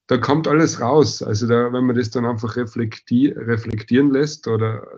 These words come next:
kommt es sehr gut raus. Es gibt ja eine Gruppe, die was, äh, wo das eine Team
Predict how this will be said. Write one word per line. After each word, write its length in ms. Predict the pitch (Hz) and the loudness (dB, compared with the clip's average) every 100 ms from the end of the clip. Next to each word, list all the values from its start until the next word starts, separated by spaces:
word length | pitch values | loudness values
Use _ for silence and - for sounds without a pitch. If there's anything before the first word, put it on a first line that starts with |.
| 107 _ | -20 _
kommt 240 | - 123 113 | -8 -8 -8
es 120 | 107 | -6
sehr 100 | 127 | -6
gut 260 | 123 113 | -6 -4
raus. 300 | 117 135 107 | -2 -2 -2
Es 100 | 104 | -8
gibt 240 | - 110 - | -8 -8 -6
ja 160 | 110 | -4
eine 320 | 110 127 110 - _ _ _ _ _ _ _ _ _ _ _ | -2 -2 -2 -8 _ _ _ _ _ _ _ _ _ _ _
Gruppe, 640 | - 135 143 143 131 127 113 - | 2 2 4 2 4 2 -2 -2
die 180 | 123 113 | -2 0
was, 540 | 117 110 - - 196 - | -2 -2 -8 -10 -12 -14
äh, 20 | - | -8
wo 800 | 117 110 110 113 131 - 127 | -4 -2 0 -2 -6 -10 -6
das 180 | 117 104 | -2 -2
eine 340 | 123 127 127 110 | 0 2 2 2
Team 560 | 131 139 147 147 143 | 2 2 0 -2 -4